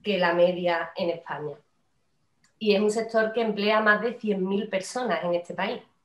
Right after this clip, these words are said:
de las cuales además aproximadamente un sete-, un setenta por ciento son mujeres. Es un sector muy feminizado y, por desgracia, uno, uno de los problemas de este país, vamos, de esta sociedad en general capitalista,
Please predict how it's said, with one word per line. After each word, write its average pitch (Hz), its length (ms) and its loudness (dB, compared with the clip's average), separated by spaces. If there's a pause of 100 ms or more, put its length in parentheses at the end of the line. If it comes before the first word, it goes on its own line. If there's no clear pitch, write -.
(140)
de 185 120 0
las 175 160 0
cuales 196 240 -2
además 208 340 2
aproximadamente 202 800 -2
un 208 100 0
sete-, 185 400 -8
un 202 140 -4
setenta 202 340 -4
por 185 160 -10
ciento 208 240 -6
son 190 200 -4
mujeres. 160 440 -6 (380)
Es 185 280 -2
un 196 140 0
sector 214 380 -4
muy 208 280 4
feminizado 208 800 -2 (460)
y, 190 160 -4
por 170 140 2
desgracia, 175 600 2
uno, 190 680 0
uno 190 300 0
de 196 80 0
los 190 120 -2
problemas 196 480 0
de 196 80 -6
este 190 200 -10
país, 190 200 0
vamos, 180 220 0
de 175 80 0
esta 180 160 -6
sociedad 185 500 -2
en 180 100 0
general 185 380 2
capitalista, 185 800 -6